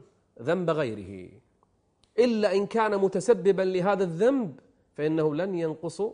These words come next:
من ذنوبهم وأوزارهم شيئا. هذا رجل من، من رجال دخلوا في دين الله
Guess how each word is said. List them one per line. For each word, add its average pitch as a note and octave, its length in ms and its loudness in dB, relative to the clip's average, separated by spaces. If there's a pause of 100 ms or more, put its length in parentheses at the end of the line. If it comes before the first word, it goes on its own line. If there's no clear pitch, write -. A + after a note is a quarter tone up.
(880)
من C#3 220 -4
ذنوبهم C3+ 640 -6
وأوزارهم A2 1000 -10
شيئا. F#2+ 960 -16 (1200)
هذا D3+ 280 -6
رجل A2+ 460 -10 (920)
من، D3+ 340 -4 (640)
من D#3 180 -4
رجال D3 840 -2 (400)
دخلوا F3+ 380 2
في D#3+ 200 0
دين F3 220 -2
الله E3+ 500 -2